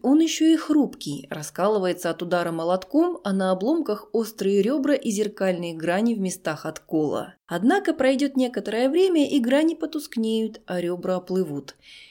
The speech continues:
Некоторое время, в данном случае, годы.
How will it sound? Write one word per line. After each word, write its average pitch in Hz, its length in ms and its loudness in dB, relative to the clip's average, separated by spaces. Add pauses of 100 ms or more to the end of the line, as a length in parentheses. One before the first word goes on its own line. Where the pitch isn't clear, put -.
(260)
Некоторое 151 680 -8
время, 180 540 0
в 175 160 -16
данном 156 500 -4
случае, 147 640 -8 (260)
годы. 151 600 -6